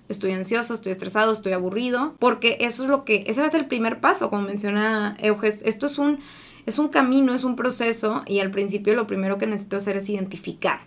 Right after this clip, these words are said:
¿no? Identificar si estoy teniendo un patrón de alimentación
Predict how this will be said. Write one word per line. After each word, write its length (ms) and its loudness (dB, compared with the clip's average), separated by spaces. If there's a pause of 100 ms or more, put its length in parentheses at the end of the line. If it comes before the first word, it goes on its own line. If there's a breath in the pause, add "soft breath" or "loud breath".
¿no? 100 -6
Identificar 640 0
si 60 -2
estoy 180 -2
teniendo 240 -4
un 100 -4
patrón 340 -2
de 40 -2
alimentación 680 -2